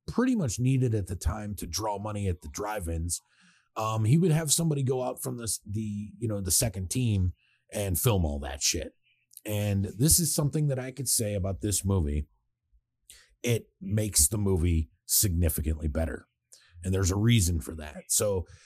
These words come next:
and again, this is another Corman classic, and he's making a creature feature, uh, where there's a bunch of monsters, but only had, uh, Rob Bottin did the effects, by the way, and only had his money to do one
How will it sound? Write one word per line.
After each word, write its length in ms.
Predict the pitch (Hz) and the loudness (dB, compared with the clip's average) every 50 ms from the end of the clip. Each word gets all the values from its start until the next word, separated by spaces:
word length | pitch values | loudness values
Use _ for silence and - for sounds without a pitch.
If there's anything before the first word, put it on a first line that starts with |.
| _ _ | _ _
and 120 | - - 151 | 2 4 4
again, 520 | 151 139 220 214 175 147 143 147 147 147 - - | 4 4 4 2 4 4 4 2 2 0 -4 -6
this 280 | 110 131 131 123 - | -4 -2 -2 0 -2
is 280 | 135 135 135 127 - - | -2 -4 -6 -8 -8 -8
another 320 | - 120 117 113 117 117 113 | -6 -4 -4 -4 -4 -6 -8
Corman 400 | - - 139 135 127 127 123 117 | -4 -2 0 0 2 0 0 -2
classic, 520 | - - 175 170 156 147 - 131 123 - _ _ _ - | -4 -6 -8 -6 -6 -6 -6 -6 -8 -10 _ _ _ -12
and 220 | 117 120 117 113 | -10 -8 -6 -6
he's 160 | 113 113 104 | -6 -4 0
making 320 | 117 151 160 147 175 170 143 | 0 0 0 2 0 -2 -2
a 40 | 117 | -4
creature 480 | - - - 226 240 240 - 143 127 110 | -6 -6 -2 -2 -2 0 0 -2 -2 -2
feature, 500 | - 113 107 95 - 107 104 113 123 - _ _ _ _ _ _ _ _ - | -2 -4 -4 -4 -4 -4 -6 -6 -6 -8 _ _ _ _ _ _ _ _ -12
uh, 180 | - 110 113 | -10 -8 -6
where 260 | - 113 127 131 127 123 | -2 0 2 2 2 2
there's 320 | 113 120 120 120 113 107 | 2 0 0 0 0 0
a 120 | 127 120 | 0 -2
bunch 360 | 113 104 90 170 208 226 - 202 | -2 0 0 0 0 2 0 0
of 120 | 165 127 | 0 2
monsters, 680 | 123 147 170 208 208 - - - 107 107 113 110 - - _ _ _ _ _ - | 2 0 0 0 -2 -4 -4 -4 -6 -8 -8 -10 -12 -16 _ _ _ _ _ 0
but 120 | 107 123 | 2 2
only 220 | 175 226 247 226 | 4 4 2 0
had, 300 | 208 202 214 185 175 170 - _ - | 0 -2 -2 -4 -4 -6 -6 _ -6
uh, 60 | 110 | -4
Rob 320 | 101 104 135 175 196 170 | -2 0 0 0 0 0
Bottin 460 | 165 175 165 - - - 180 175 165 156 | 0 0 0 2 2 2 2 2 2 2
did 140 | 156 147 | 2 0
the 100 | 131 135 | 0 -2
effects, 360 | 127 113 - 147 143 135 - - | -2 -2 -4 -6 -8 -8 -10 -10
by 140 | - 131 | -8 -8
the 80 | 127 123 | -6 -6
way, 180 | 123 123 127 123 | -6 -6 -6 -8
and 100 | 117 117 | -8 -8
only 200 | 123 120 113 101 | -8 -8 -8 -8
had 180 | 101 117 113 | -8 -8 -8
his 220 | 117 110 - - - _ - | -10 -10 -12 -14 -14 _ -4
money 360 | 95 90 98 117 120 117 113 98 | -4 -2 0 -2 -2 -2 -4 -6
to 120 | - 92 | -8 -8
do 220 | 85 104 110 107 | -6 -6 -4 -4
one 480 | 101 92 76 69 76 90 90 78 - | -4 -6 -4 -4 -2 -2 -2 -4 -6